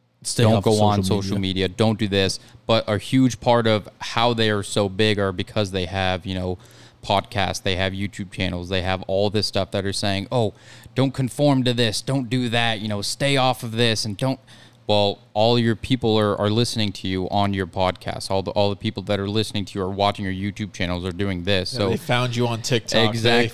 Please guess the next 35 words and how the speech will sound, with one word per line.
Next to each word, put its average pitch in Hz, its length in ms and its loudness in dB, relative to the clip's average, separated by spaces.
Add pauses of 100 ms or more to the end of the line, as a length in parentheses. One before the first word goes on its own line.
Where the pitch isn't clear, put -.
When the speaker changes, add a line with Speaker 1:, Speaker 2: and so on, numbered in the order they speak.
(140)
Speaker 3:
found 120 100 0
you 117 80 0
on 113 80 0
Instagram. 113 480 -2
Speaker 2:
And, 117 140 2
and 123 160 4
they're 120 100 6
watching 123 440 2
your 117 200 2
Instagram 113 420 0
videos. 104 380 2
They're, 110 220 2
they're 110 100 0
watching 113 400 0
your 107 100 -2
TikToks. - 720 -4
And 98 100 -2
now 107 220 2
it's 110 160 -2
like, 101 260 2
how, 104 880 -2
i-, - 40 0
if 113 340 0
every 123 300 2
single 117 260 0
person 117 320 -2
actually 123 580 -2
followed 120 580 0
what 120 180 2
you 110 240 -6
say, 123 580 -2 (840)
where 101 440 0
would 98 200 -2
you 104 240 -2
be? - 340 -10